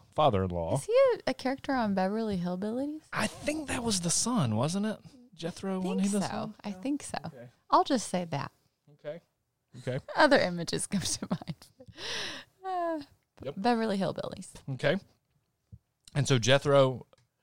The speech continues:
Speaker 1: so you're not necessarily thinking of a wise sage who's gonna give you
Speaker 2: <laughs>
Speaker 1: administrative advice on how to
Speaker 2: <laughs>
Speaker 1: skillfully manage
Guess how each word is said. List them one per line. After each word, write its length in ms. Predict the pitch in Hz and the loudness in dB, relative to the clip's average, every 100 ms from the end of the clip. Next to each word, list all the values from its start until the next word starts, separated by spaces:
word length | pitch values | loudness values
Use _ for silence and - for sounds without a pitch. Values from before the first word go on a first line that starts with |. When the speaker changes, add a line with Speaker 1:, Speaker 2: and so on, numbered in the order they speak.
| _ | _
Speaker 1:
so 100 | - | -8
you're 60 | 156 | 0
not 160 | 160 135 | 2 2
necessarily 500 | 127 127 120 113 104 | 2 6 6 6 4
thinking 300 | 120 110 98 | 2 2 2
of 140 | 92 | 2
a 60 | 92 | 2
wise 480 | 95 98 95 90 - | 2 2 2 -2 -2
sage 500 | - 92 87 82 - | 0 0 0 -4 -4
who's 120 | 170 | -4
gonna 220 | 208 285 | 2 4
give 240 | 330 185 180 | 4 2 0
you 260 | 180 175 - - - _ _ _ _ _ _ _ | 0 -2 -4 -10 -12 _ _ _ _ _ _ _
Speaker 2:
<laughs> 960 | - _ _ - - _ - _ _ 107 | -20 _ _ -18 -18 _ -20 _ _ 0
Speaker 1:
administrative 640 | 101 98 92 - 98 87 | 2 4 2 0 0 0
advice 500 | 85 85 92 82 302 | -4 -2 -2 0 0
on 220 | 92 85 92 | -2 -4 -2
how 260 | 104 - - | 0 -2 -4
to 260 | 311 82 - - _ _ | -8 -8 -12 -18 _ _
Speaker 2:
<laughs> 380 | - _ _ _ - | -20 _ _ _ -6
Speaker 1:
skillfully 640 | - 135 110 - 101 92 | -2 0 0 -2 -4 -2
manage 560 | 98 101 92 82 - | 2 2 0 -4 -8